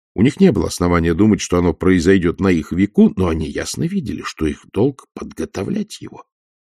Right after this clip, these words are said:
Работа по обучению и организации других, естественно, пала на свиней, которые всеми признавались самыми умными из животных.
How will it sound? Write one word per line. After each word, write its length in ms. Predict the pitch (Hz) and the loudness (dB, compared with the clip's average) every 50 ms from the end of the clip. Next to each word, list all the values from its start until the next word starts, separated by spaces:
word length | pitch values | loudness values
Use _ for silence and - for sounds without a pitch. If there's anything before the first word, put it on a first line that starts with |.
| _ _ _ _ _ _ _ _ _ _ | _ _ _ _ _ _ _ _ _ _
Работа 420 | - 90 113 113 113 147 - 143 - | 0 2 4 6 6 4 4 4 2
по 140 | - 120 120 | 2 4 4
обучению 640 | 117 117 104 - - 117 131 139 135 131 131 69 | 4 2 2 2 4 2 2 4 2 2 2 4
и 60 | 95 | 4
организации 760 | 104 101 95 101 107 104 98 82 104 110 107 - - 107 107 | 2 2 2 0 0 2 2 2 2 0 0 0 0 0 0
других, 520 | 87 80 90 85 87 80 135 165 170 - - | 0 0 -2 -2 -2 -2 -4 -6 -6 -6 -4
естественно, 1000 | 90 90 82 - - - 101 98 - - - - 117 123 123 123 123 123 127 123 | -4 -4 -4 -6 -6 -4 -4 -4 -6 -8 -6 -2 0 0 0 2 0 0 0 -2
пала 480 | 123 - - 76 78 78 85 85 - - | -4 -4 -6 -6 -6 -6 -6 -8 -8 -8
на 160 | - - 73 | -10 -12 -10
свиней, 480 | - - - 82 98 123 160 170 110 80 | -10 -8 -6 -4 -2 0 2 2 2 2
которые 420 | - - 73 - - 76 60 62 | 0 -6 -8 -6 -6 -6 -6 -6
всеми 360 | - - - 76 90 113 135 135 | -8 -8 -6 -4 -2 -2 -2 -2
признавались 640 | - 120 120 113 117 117 113 113 110 110 104 - - | 0 0 0 0 2 0 2 2 2 0 0 -2 -4
самыми 560 | - 85 82 92 95 110 117 123 135 - - | -6 -4 -4 -2 -2 -2 -2 -2 -4 -6 -6
умными 400 | - 78 76 85 82 82 85 87 | -8 -8 -6 -6 -6 -6 -4 -4
из 80 | 87 82 | -6 -6
животных. 640 | 78 73 - - - - - - - - _ _ | -6 -8 -10 -12 -12 -14 -18 -20 -20 -20 _ _